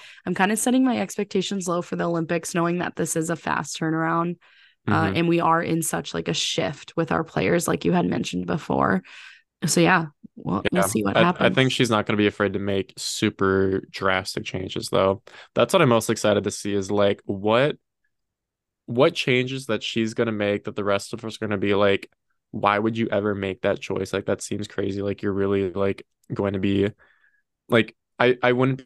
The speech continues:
Speaker 2: be surprised if she pulls down some of, like, the more veteran players that we are so used to seeing on the field.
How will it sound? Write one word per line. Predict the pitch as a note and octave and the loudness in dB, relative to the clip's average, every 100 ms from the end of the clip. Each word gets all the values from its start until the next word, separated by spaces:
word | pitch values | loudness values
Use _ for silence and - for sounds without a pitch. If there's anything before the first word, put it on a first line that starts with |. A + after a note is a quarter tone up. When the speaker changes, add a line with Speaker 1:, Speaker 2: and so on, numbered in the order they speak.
| _ | _
Speaker 2:
be | B2+ | -4
surprised | A#2+ A2+ G#2+ G2+ G2+ F#2+ | -4 -2 0 2 0 -4
if | G#2 G2 | -8 -8
she | - G#2 G2+ G2 - - - _ _ _ _ _ _ _ _ _ _ _ _ | -6 -4 -2 -2 -2 -4 -8 _ _ _ _ _ _ _ _ _ _ _ _
pulls | - A#2 G#2+ G2+ | 0 4 4 2
down | G#2 G2 G2 F#2+ | 0 0 0 0
some | F#2 - G2+ G2+ | -4 -4 -2 -2
of, | F#2 | 0
like, | G2 F#2+ | -2 -2
the | - | -4
more | G2 G2 | -4 -2
veteran | G2 F#2+ - G2+ | -2 -4 -4 -6
players | G#2+ G2+ G2 - - | -4 -2 0 -2 -4
that | - - - - - | -4 0 0 -2 -8
we | - G#2+ | -4 -2
are | G2+ | -2
so | G2+ G2+ | -2 -2
used | G2+ G2 - | -2 -4 -6
to | |
seeing | G#2+ G2+ G2+ | -6 -4 -2
on | A2 | -2
the | A2+ | -4
field. | - B2 C3 C#3+ | 0 2 2 2